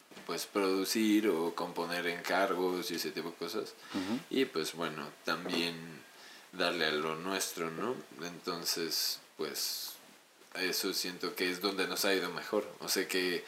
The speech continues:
Speaker 1: eh, sobre todo de, de los de la banda,
Speaker 2: Ujú.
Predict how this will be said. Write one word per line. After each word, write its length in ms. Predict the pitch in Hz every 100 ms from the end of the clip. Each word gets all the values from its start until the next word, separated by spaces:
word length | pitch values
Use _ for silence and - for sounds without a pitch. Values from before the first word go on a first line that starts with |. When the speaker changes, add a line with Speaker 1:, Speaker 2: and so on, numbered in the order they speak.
| - - - -
Speaker 1:
eh, 320 | 73 80 82
sobre 300 | 82 110 110
todo 400 | 107 131 131 131
de, 120 | - 107
de 200 | 98 98
los 200 | 98 95
de 80 |
la 100 | 101 98
banda, 440 | 110 113 120 - - -
Speaker 2:
Ujú. 240 | 113 107